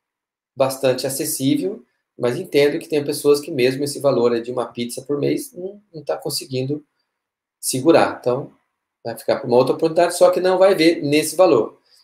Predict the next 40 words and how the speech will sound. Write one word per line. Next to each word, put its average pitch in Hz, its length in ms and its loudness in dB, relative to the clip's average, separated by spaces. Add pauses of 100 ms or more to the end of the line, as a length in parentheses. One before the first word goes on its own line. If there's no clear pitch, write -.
(240)
Se - 220 -12
um 131 100 -6
dia 131 220 -4
esse - 200 -6
curso 120 280 -6
voltar, 143 380 2
ele 147 80 -4
vai 156 120 0
voltar 131 360 -4
num 131 200 -8
valor 113 320 0
diferente, - 760 -10
tá? 156 220 -10 (1160)
Depois, 170 520 2
paramos 156 300 4
com 156 100 0
a - 80 -2
pilha, 175 240 0
continuo 156 460 0
com - 40 -12
o 147 60 -4
intuito 139 220 -10
de - 20 -20
conhecer 143 240 -6
meu 135 160 -2
próprio 139 260 0
ciclo. 120 460 -6
Quanto 151 260 -6
tempo 143 320 -2
demora 135 500 2
pra 131 280 2
se - 180 -8
regularizar? 135 720 2 (320)
Maíra, 165 200 4
mais 170 200 4
ou 165 60 2
menos 180 220 4
uns 165 160 -2
três 170 300 2
meses. 120 500 -2